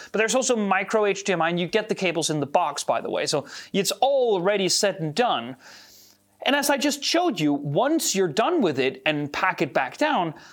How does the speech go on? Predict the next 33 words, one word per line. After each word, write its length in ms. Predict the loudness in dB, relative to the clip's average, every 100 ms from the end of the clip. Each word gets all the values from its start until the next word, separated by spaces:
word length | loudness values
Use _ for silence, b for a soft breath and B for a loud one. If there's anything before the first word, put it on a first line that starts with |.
| B -4
it 120 | 0
doesn't 280 | 2 0 0
take 280 | -2 0 0
up 340 | 0 -6 -4
much 320 | 0 0 0
more 160 | 0 0
space 440 | 0 0 0 0
than 120 | 2
an 160 | 2 0 0
iPad, 440 | 0 0 -2 -4 -2
a 60 |
big 300 | 0 0 0 0
iPad 460 | 0 0 0 0 0 0
in 100 | 0
a 80 | 0
cover. 520 | 0 0 2 -2 B B B
So 460 | -2 0 0 -4 -12 -6
you 240 | 0 0
have 500 | 2 0 2 0 -2 -8 b b 0
a 120 | 2
lot 720 | 2 0 0 0 2 0 -4 -2
of, 500 | 2 2 0 -6 -4 -2
like, 320 | -4 -8 -12 -4
real 340 | 0 2 2
estate 340 | 0 0 -2 0
with 220 | -2 0
you 220 | 0 0
in 120 | 0 0
a 100 | 0
backpack 640 | 0 -2 -4 -2 -2 -2 0
on 240 | 0 2
the 60 | 0
go. 420 | 0 0 -2 -6